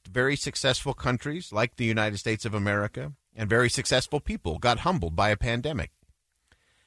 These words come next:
And it's interesting, humility is an essential quality. We happen to need more of it today, not less.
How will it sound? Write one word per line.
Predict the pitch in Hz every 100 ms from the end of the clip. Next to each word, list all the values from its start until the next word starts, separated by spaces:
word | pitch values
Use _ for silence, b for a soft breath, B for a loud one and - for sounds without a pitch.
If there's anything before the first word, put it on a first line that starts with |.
| _
And | 107 120 127
it's | -
interesting, | 233 240 120 90 82 _ _ _
humility | - 139 175 214 107 98 101 -
is | 185 190 151
an | 151
essential | 143 165 160
quality. | 160 - 220 120 - - _ _ _ _ _ _ _ _ _ _ _ -
We | 127
happen | 147 160 151
to | 143
need | 151
more | 139 196 117
of | 80
it | -
today, | 107 90 76 - 87
not | 92 101 87
less. | 131 107 - -